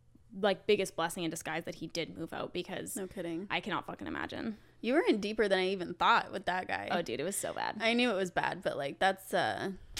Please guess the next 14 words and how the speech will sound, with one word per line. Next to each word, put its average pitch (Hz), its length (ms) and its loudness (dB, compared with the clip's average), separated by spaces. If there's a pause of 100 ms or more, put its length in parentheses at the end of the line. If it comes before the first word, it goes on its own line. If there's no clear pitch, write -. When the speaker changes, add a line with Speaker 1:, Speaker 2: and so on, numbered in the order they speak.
(760)
Speaker 2:
yeah. - 80 -12 (420)
Speaker 1:
Yeah. - 560 -18
Speaker 2:
That's - 160 -18
a - 60 -16
lot. - 300 -14 (220)
Speaker 1:
It 214 120 -10
was 220 180 -10
a - 60 -10
lot. 226 320 -10 (220)
Speaker 2:
So 240 420 10 (120)
after, 254 840 6 (220)
after 247 400 6
you, 208 340 -2
that 208 280 4